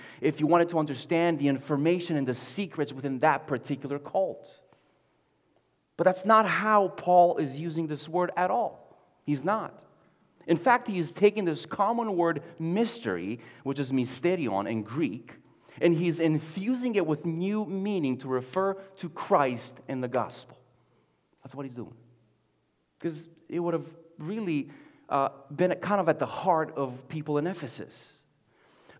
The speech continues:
We can say it like this. You don't have to be Sherlock Holmes to know the mystery of Christ. That's it.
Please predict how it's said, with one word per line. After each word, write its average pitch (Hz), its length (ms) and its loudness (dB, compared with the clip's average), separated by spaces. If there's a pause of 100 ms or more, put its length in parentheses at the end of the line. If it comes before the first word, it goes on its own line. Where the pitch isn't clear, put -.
(160)
We 190 280 0
can 190 180 4
say 202 220 4
it 196 80 4
like 151 180 4
this. - 420 -4 (220)
You 139 140 -8
don't 226 400 6
have 208 380 4
to 170 100 -4
be 185 280 -4
Sherlock 180 640 2
Holmes 120 520 2
to 123 100 -8
know 143 460 0 (120)
the 117 80 -6
mystery 110 480 -6
of - 140 -14
Christ. - 500 -14 (840)
That's 123 160 -12
it. - 220 -10